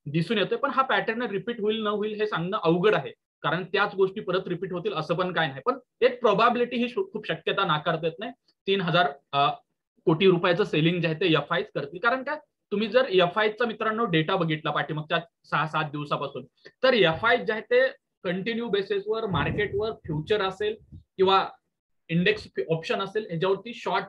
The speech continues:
position त्यांनी घेतलेला आहे, त्यांचा view जो आहे तो पूर्णपणे bearish आहे, हे पहिल्यांदा लक्षात घ्या.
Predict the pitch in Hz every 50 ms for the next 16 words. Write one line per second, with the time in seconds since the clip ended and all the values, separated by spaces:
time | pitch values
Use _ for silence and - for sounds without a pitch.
0 | - 175 165 160 170 160 190 175 165 165 165 180 240 285 - _ _ _ _ _
1 | - 147 165 160 165 175 180 190 202 196 - 175 165 170 165 - 226 226 175 165
2 | 190 214 226 185 208 196 196 190 214 - - 175 180 185 180 175 175 175 208 247
3 | - - _ _ _ - 147 143 160 156 160 170 208 185 170 165 165 170 180 165
4 | 170 160 160 156 147 147 156 196 233 - - _ _ _ - 147 156 151 - 214
5 | 170 147 127 143